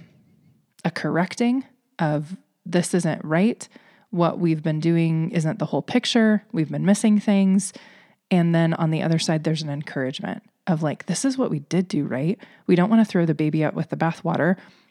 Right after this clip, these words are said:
We don't wanna say, "Church was bad, so I'm never, ever, ever gonna go again." Or, "Marriage failed, so I'm never gonna get married again." <laughs> Or, you know, I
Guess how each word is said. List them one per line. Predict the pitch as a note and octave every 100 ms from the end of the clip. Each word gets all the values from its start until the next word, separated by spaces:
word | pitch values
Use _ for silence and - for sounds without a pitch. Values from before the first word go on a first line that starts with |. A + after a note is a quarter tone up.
| -
We | F3
don't | F3 G3+
wanna | G#3 F3+
say, | E3+ E3 D#3 D#3 D3+ D#3 _ _ _ _ _ _ -
"Church | - F3+
was | - F3
bad, | E3 D#3+ E3
so | D3+
I'm | C#3+
never, | D3+ D3+
ever, | - D3+ D#3
ever | - D3
gonna | D3+ C3+
go | C3+ C#3+
again." | D3 - - D#3 F3+ - - -
Or, | - E3+ D#3 D3+ D3+ D3 - _ _ -
"Marriage | E3+ F3+ F#3+ F3 E3+ - -
failed, | - D3+ C#3 D#3
so | F3+ D#3+
I'm | D3
never | D#3 E3
gonna | D3+ D3
get | -
married | D3+ D3+ C#3+
again." | - - F3 F3 -
<laughs> | _ F#3
Or, | F#3 F3+ D#3+ D#3+ - - -
you | - E3+
know, | C#3+ D3+ D#3 - _ _ _ _ _ _ _ _
I | - D3